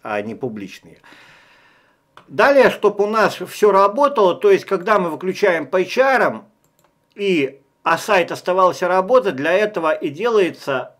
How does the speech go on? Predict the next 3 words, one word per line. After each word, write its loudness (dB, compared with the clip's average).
э, -6
значит, -8
добавляется -4